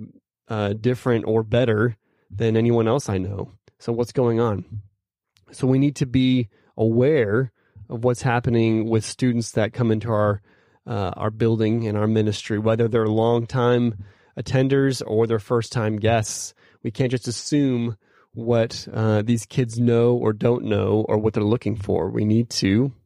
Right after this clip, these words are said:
ask them. Um, so, uh, other ways that we can use that, um, inquisitive approach with our leaders. Uh, I mentioned earlier having your leaders speak into the vision,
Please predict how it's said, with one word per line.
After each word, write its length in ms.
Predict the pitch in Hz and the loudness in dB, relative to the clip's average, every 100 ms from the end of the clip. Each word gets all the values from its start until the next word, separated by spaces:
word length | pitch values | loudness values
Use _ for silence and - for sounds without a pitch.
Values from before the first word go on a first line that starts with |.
| _ _ _ 104 - _ | _ _ _ -8 -8 _
ask 360 | 117 127 - - | -4 -4 -6 -10
them. 380 | - - - - _ _ - - - - _ - | -8 -8 -10 -18 _ _ -20 -20 -20 -20 _ -12
Um, 380 | 50 50 50 - _ _ _ _ _ _ _ | -8 -8 -10 -16 _ _ _ _ _ _ _
so, 460 | - 143 135 135 - _ _ _ _ _ - - _ _ _ 190 | -2 2 2 0 -4 _ _ _ _ _ -20 -20 _ _ _ -18
uh, 180 | 135 - | -16 -4
other 180 | 139 160 | 0 2
ways 340 | 139 139 139 | 4 2 2
that 100 | 131 | 0
we 140 | 123 127 | 0 0
can 420 | - 120 110 104 _ _ _ _ - | 0 -2 -2 -6 _ _ _ _ -4
use 360 | 127 127 113 110 | 0 2 0 -2
that, 580 | 123 110 107 101 - - | 2 2 2 -2 -10 -10
um, 680 | - 104 101 104 101 104 - _ _ _ - | -2 2 4 2 0 -4 -12 _ _ _ -4
inquisitive 500 | 123 - 139 135 117 | -2 0 0 0 0
approach 480 | 107 113 107 - | 0 0 0 -2
with 220 | 120 120 113 | -6 -2 0
our 100 | 104 | 0
leaders. 640 | 110 127 110 113 107 - _ _ _ _ - | 2 2 2 0 -4 -10 _ _ _ _ -6
Uh, 160 | 104 | -2
I 80 | 90 | 2
mentioned 320 | 113 113 120 | 2 0 0
earlier 300 | 110 113 110 | 2 2 2
having 260 | 107 117 113 | 2 0 0
your 80 | 110 | 2
leaders 360 | 113 110 107 | 2 0 -2
speak 460 | - - - 120 110 | -4 -6 -2 -2 0
into 360 | 110 110 123 107 | -2 -2 -2 0
the 100 | 104 | 2
vision, 460 | 104 110 127 131 | 0 2 -2 -2